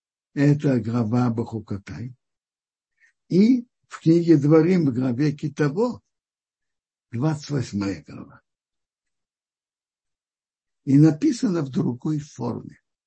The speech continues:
Поднимается вопрос, почему Тора так долго и подробно писала об этом в двух местах. А если надо было писать эти предложения, эти, почему же их не собрали в одном месте?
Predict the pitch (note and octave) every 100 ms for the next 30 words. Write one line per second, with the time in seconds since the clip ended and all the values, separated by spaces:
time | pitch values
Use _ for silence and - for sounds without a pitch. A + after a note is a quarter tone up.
0 | _ _ _ _ _ _ _ _ _ _
1 | _ - A#2+ C3+ C#3+ G3+ G3+ - D3 C#3
2 | - F#3+ A3+ - - - _ _ _ _
3 | C3 B2+ - G3+ A3 A3 F3 F#3 E3+ F#2+
4 | - D3 A#2+ A#2+ E3+ C3+ C#3+ A#2 B2 B2
5 | G#2+ G3+ A3+ F3+ - A2 - - _ -
6 | A#2 - D#3+ C3+ B2+ A#2 C3 D3+ D3+ C3
7 | G#2+ B2 B2+ - - - - F2 - _
8 | _ _ _ _ _ _ _ _ _ _
9 | _ _ _ C#3+ F3+ G#3 D3+ C#3+ D#3 E3
10 | E3 C#3+ D#3 - C3 C#3 D3 C#3+ - F3
11 | D#3 D3 C#3 B2 B2+ B2+ C#3+ D3 C#3+ D3
12 | A#3 - A#2+ G#2+ - - _ _ - -
13 | D3 F3+ A3 F#3+ F3+ - G#3 - D3 -
14 | A#3+ - - D3 C#3 D#3 D3 C3+ C#3 -
15 | - -